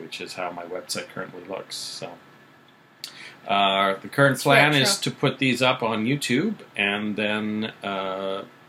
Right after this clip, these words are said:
Speaker 1: if we end up going to audio only, that would be kind of boring, but we also are looking at getting it on iTunes.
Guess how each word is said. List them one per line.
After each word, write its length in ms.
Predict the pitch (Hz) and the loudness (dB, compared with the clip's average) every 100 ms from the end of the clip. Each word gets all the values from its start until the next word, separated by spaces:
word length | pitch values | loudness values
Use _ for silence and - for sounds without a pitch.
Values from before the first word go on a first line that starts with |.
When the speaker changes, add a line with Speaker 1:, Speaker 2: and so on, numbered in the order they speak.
| - | -8
Speaker 1:
if 180 | 101 - | -8 -6
we 160 | 107 95 | -4 -2
end 140 | 95 | -2
up 120 | 95 - | -6 -6
going 340 | - 95 92 90 | -6 -4 -4 -10
to 260 | - 92 | -10 -6
audio 320 | 92 92 85 90 | -2 0 -2 -2
only, 400 | 135 120 90 95 | 0 0 -2 -4
that 120 | 92 | -6
would 120 | 82 | -6
be 100 | 85 - - - | -10 -16 -20 -16
kind 140 | - 92 | -10 -8
of 40 | 92 | -2
boring, 260 | 101 87 | -2 -2
but 160 | 85 82 | -6 -8
we 80 | 87 | -6
also 540 | 90 90 - 95 87 - - - - - | -6 -4 -2 -2 -2 -8 -20 -20 -20 -6
are 160 | 87 92 | -4 -2
looking 440 | 90 - 92 87 | -4 -6 -8 -8
at 260 | - 87 - | -8 -8 -8
getting 360 | - 82 82 82 | -6 -6 -6 -16
it 80 | 80 | -14
on 140 | 82 | -10
iTunes. 680 | 92 110 135 139 160 - | -6 -4 -2 -4 -4 -6